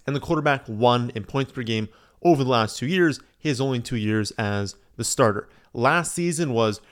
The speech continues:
really just a true breakout for him and for the offense. They added in A J Brown. The offense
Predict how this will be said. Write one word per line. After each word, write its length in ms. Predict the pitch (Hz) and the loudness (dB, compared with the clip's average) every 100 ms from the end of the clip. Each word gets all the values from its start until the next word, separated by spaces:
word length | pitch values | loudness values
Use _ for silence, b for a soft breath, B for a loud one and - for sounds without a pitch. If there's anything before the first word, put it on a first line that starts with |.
| b | b
really 160 | - 277 | 0 2
just 100 | 202 | 2
a 60 | - | -2
true 240 | - 160 | 0 0
breakout 420 | 117 123 127 139 | 4 2 2 0
for 100 | 123 | 0
him 260 | 110 131 123 | 0 0 0
and 280 | - 147 180 | 2 2 2
for 160 | - 147 | -2 -4
the 120 | 110 | 0
offense. 460 | 110 135 - 139 131 | 2 2 2 -4 -4
They 120 | 113 | -4
added 280 | 113 127 123 | 0 0 0
in 240 | 127 120 B B B | -2 -2 B B B
A 140 | 127 117 | 0 2
J 140 | 113 | 2
Brown. 260 | 107 180 151 | 4 4 4
The 120 | 120 | 2
offense 420 | 120 - 113 110 | 0 0 -2 -4